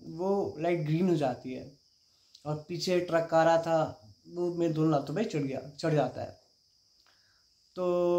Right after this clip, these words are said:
वो जो truck वाला था, उसने truck वहीं बीच में खड़ा किया और वो भाग गया वहाँ से।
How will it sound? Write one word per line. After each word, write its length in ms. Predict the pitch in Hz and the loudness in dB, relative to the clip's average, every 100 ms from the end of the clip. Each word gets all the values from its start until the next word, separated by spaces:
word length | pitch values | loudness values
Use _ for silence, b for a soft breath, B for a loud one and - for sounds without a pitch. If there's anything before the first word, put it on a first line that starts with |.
| 175 160 | 2 0
वो 60 | 190 | 2
जो 100 | 233 | 2
truck 320 | - 220 226 | 4 2 4
वाला 220 | 208 196 | 6 6
था, 240 | 196 196 190 | 4 6 4
उसने 320 | 190 196 202 | 4 -2 -4
truck 400 | 190 185 190 196 - - | -2 0 0 -2 -14 -20
वहीं 520 | 156 - 170 185 196 | -20 -18 -4 0 2
बीच 300 | 160 190 - | 2 0 -2
में 100 | 196 | -4
खड़ा 260 | - 175 185 | -4 4 4
किया 500 | 180 175 180 143 - - _ _ _ _ _ - | 4 2 4 4 0 -14 _ _ _ _ _ 0
और 280 | 151 165 165 | 8 8 8
वो 100 | 170 | 4
भाग 320 | 143 151 147 | 2 0 2
गया 160 | 147 | 2
वहाँ 240 | 139 127 131 | 0 -2 -6
से। 320 | - 165 208 | -10 -12 -12